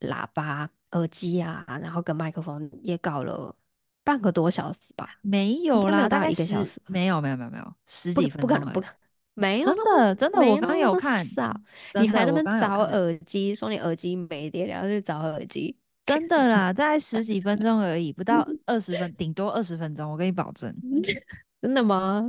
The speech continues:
Speaker 2: 有，我有看时间。现在摸的那个时间已经越来越缩短。
Speaker 1: 有，有缩短了，是不是？
Speaker 2: 有缩短，
Speaker 1: 因为现在
Speaker 2: 有在缩短。
Speaker 1: 比较知道要从哪里开始摸。
Speaker 2: 没错，没错。
Speaker 1: <laughs>
Speaker 2: 不能再从头开始。
Speaker 1: 哎，那你，那你今年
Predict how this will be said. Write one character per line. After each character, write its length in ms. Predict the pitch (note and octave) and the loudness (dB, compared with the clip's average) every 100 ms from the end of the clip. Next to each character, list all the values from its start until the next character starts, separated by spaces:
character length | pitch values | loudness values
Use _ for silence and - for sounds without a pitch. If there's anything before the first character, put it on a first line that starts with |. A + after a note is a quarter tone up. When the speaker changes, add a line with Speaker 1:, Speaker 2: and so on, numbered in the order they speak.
| C#4+ | 0
Speaker 2:
有， 140 | E3+ | 2
我 120 | E3+ G#3+ | 4 4
有 60 | |
看 240 | - G#3 F3 | 2 0 0
时 200 | - G3 | -4 -16
间。 180 | - - G3 _ _ _ | -16 -16 -18 _ _ _
现 180 | B3+ D4+ | 0 2
在 80 | C#4+ | 2
摸 320 | C4 A#3 A#3 | 4 6 6
的 140 | G#3+ | 4
那 140 | F#3+ G#3 | 2 2
个 60 | |
时 260 | G#3 - E3+ | 0 -4 -4
间 280 | E3+ F3 D#3 | -2 -2 -4
已 40 | |
经 160 | D#3 F3 | -4 0
越 100 | F#3 | 2
来 140 | D#3 | 2
越 200 | E3+ E3 - - | 2 0 -4 -16
缩 200 | - - | -8 0
短。 100 | D#3 | 2
Speaker 1:
有， 60 | F3+ | 2
有 60 | |
缩 220 | - G#3 | 2 2
短 340 | G3+ - C3+ A#2+ | 0 -2 -4 -6
了， 80 | - | -10
是 60 | |
不 60 | D#3 | -8
是？ 80 | D#3 | -6
Speaker 2:
有 60 | - | -6
缩 240 | E3+ E3 | -4 -4
短， 160 | E3 G3+ | -2 -4
Speaker 1:
因 40 | |
为 80 | A#3+ | 0
现 120 | B3+ | 0
在 100 | A3+ | 0
Speaker 2:
有 100 | D#3+ | 0
在 60 | C#3+ | -4
缩 60 | |
短。 80 | - | -2
Speaker 1:
比 60 | F3+ | 0
较 120 | G3 | 0
知 120 | G#3 | 0
道 180 | F#3 F#3 | 0 0
要 140 | F#3+ | -2
从 200 | G3 D#3+ | -4 -6
哪 140 | D#3 D3+ | -8 -8
里 80 | D#3 | -8
开 160 | D3+ | -8
始 100 | - | -10
摸。 380 | - E3+ D#3+ G#3 _ - | -12 -12 -12 -14 _ -8
Speaker 2:
没 160 | D#3 D#3 | -4 -2
错， 160 | F3+ E3 | 0 0
没 160 | B2+ | 0
错。 160 | D3 - | -2 0
Speaker 1:
<laughs> 800 | F4 - _ _ - - _ - | 0 -2 _ _ -20 -20 _ 0
Speaker 2:
不 80 | A3+ | 2
能 100 | G3 | 4
再 160 | G#3+ | 4
从 200 | G#3 E3+ | 2 2
头 100 | F#3+ | 2
开 180 | C4+ D4+ | 4 4
始。 60 | G3 | 2
Speaker 1:
哎， 40 | |
那 40 | C#3 | 0
你， 100 | A2 _ _ _ _ _ _ _ _ _ - | -8 _ _ _ _ _ _ _ _ _ 0
那 80 | |
你 140 | C#4+ F#3 | 2 2
今 200 | G3 G#3 | 0 -2
年 320 | F#3 C3 A2+ | -4 -6 -12